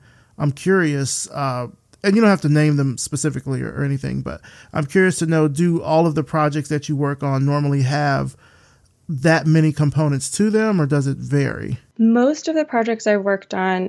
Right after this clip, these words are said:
Speaker 2: at Fjord have been really big projects that cross multiple agencies or multiple units within a single agency.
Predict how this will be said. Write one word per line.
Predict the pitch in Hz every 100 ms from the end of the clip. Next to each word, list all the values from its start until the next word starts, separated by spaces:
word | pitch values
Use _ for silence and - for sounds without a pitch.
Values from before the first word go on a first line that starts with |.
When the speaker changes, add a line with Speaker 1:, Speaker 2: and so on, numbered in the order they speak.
| -
Speaker 2:
at | 214 -
Fjord | - 190 180 175
have | 170 180 175 170 -
been | 175 165 170 190 _ _ _ _
really | 220 214 202 180 170 _ _ _ -
big | 175 170 - _
projects | - 165 170 165 -
that | - -
cross | - 175 170 170 - - - _ -
multiple | 180 - 185 - -
agencies | 202 196 185 185 175
or | 175
multiple | 170 170 170 175 170
units | 170 170 170 -
within | 170 165 156
a | 165
single | - 156 151 -
agency. | 156 156 156 - - -